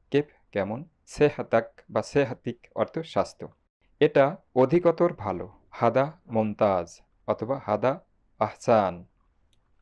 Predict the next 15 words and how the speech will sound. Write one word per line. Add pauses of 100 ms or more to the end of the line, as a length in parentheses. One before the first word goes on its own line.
(500)
হাদা (100)
এই,
মুমতাজ (100)
অর্থ
অধিকতর। (540)
আপনি
কোন
দেশের
লোক? (240)
আইয়ে
বিলাদ
ইনতা। (800)
আইয়ে
অর্থ
কোন,